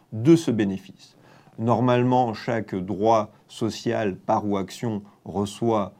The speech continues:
le même montant de bénéfices, le même montant de dividendes. Il est possible que certains titres, et particulièrement certaines actions, soient avantagés. Euh, une société par action peut émettre des actions de préférence,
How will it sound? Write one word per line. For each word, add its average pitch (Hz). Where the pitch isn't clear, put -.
le 101
même 107
montant 104
de 98
bénéfices, 101
le 110
même 101
montant 104
de 90
dividendes. 98
Il 160
est 208
possible 131
que 120
certains 113
titres, 202
et 117
particulièrement 113
certaines 113
actions, 120
soient 160
avantagés. 120
Euh, -
une 135
société 113
par 85
action 196
peut 151
émettre 123
des 101
actions 110
de 98
préférence, 107